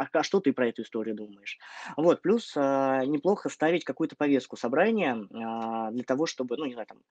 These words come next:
можно брать кого-то из команды, чтобы этот человек там ротировался, да, там каждую неделю кто-то новый, готовит какую-то небольшую там, и, а, небо-, небольшую там историю, да, там про лайфхаки, про какие-то вещи, да, там, ну, и таким образом вовлекается в рассказы, да, там, в рассказ про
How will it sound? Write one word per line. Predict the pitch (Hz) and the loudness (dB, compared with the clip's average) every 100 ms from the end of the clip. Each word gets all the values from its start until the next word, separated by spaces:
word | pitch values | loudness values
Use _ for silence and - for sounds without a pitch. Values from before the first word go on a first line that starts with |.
| _ _ | _ _
можно | 143 139 135 | 2 4 6
брать | 147 | 6
кого-то | - 143 139 | 6 4 2
из | 127 | 2
команды, | 147 202 269 220 | 4 4 4 0
чтобы | - 143 | -2 -2
этот | 135 | -2
человек | 123 - | -6 -8
там | - | -6
ротировался, | 123 143 262 247 196 - | -4 2 4 4 2 -2
да, | 165 | -4
там | 143 | -2
каждую | 139 131 131 | -2 -2 -2
неделю | 131 123 | -2 -2
кто-то | 131 127 | -4 -2
новый, | 165 247 202 - - | 2 2 2 -2 -6
готовит | 135 277 208 208 | -2 2 2 0
какую-то | 123 180 139 | -4 -6 -6
небольшую | 127 113 - 165 | -6 -6 -4 -4
там, | 135 117 | -4 -8
и, | 85 80 - | -14 -20 -16
а, | 98 92 90 95 71 65 69 67 52 101 | -12 -8 -6 -6 -8 -14 -20 -20 -18 -4
небо-, | 131 131 135 | 2 4 6
небольшую | 147 139 - | 6 6 4
там | - 135 | 4 4
историю, | 135 - 165 190 135 | 4 6 6 6 4
да, | 160 | 2
там | 143 117 | 0 -4
про | - 120 | -2 0
лайфхаки, | 123 120 165 180 143 | 2 0 0 0 -4
про | - | -6
какие-то | - - 135 120 | -10 -8 -6 0
вещи, | 170 220 120 | 0 0 -2
да, | 135 | -4
там, | 127 | -2
ну, | 135 | -2
и | |
таким | 127 - 151 | -2 -4 -4
образом | 165 131 113 | -2 -4 -4
вовлекается | 113 - 165 - 107 | -6 -4 -6 -6 -10
в | |
рассказы, | 123 - 113 104 110 | -8 -8 -8 -8 -10
да, | |
там, | 170 110 | -10 -10
в | 110 | -12
рассказ | 113 160 - | -8 -6 -6
про | - 131 | -4 -4